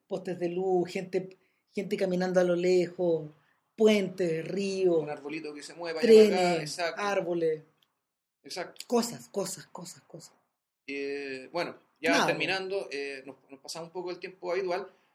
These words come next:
Speaker 2: Lo único que vamos a decirle, por favor, vean Ozu.
Speaker 1: Lo que más puedan.
Speaker 2: Lo que más puedan. Lo que
Speaker 1: Mm.
Speaker 2: pillen, véanlo. Y, y recomiéndenlo, porque en realidad, eh,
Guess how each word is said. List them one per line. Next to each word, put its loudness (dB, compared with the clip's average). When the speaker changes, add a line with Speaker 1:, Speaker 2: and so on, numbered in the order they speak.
Speaker 2:
Lo -6
único -2
que -2
vamos -2
a -6
decirle, -8
por -10
favor, -6
vean -2
Ozu. -4
Speaker 1:
Lo 8
que 6
más 6
puedan. 2
Speaker 2:
Lo -6
que -4
más -8
puedan. -16
Lo -10
que -4
Speaker 1:
Mm. -6
Speaker 2:
pillen, -8
véanlo. -6
Y, -8
y -10
recomiéndenlo, -6
porque -8
en -16
realidad, -2
eh, -8